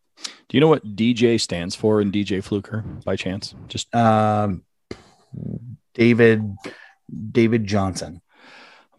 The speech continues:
Speaker 1: Pretty close. Uh, the D J actually stands for Danny Jesus.
Speaker 2: Hmm.
Speaker 1: So Danny Lee Jesus Fluker is his actual name. So, uh,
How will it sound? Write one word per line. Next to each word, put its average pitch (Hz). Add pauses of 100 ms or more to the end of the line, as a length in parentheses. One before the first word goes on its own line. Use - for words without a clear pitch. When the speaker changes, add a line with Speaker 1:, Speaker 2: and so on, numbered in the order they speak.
Speaker 1:
Pretty 165
close. 127
Uh, 107
the 104
D 135
J 127
actually 98
stands 101
for 95 (320)
Danny 123
Jesus. 101 (800)
Speaker 2:
Hmm. 208 (320)
Speaker 1:
So 92
Danny 127
Lee 147
Jesus 113
Fluker - (120)
is 92
his 87
actual 98
name. 76
So, 85
uh, 80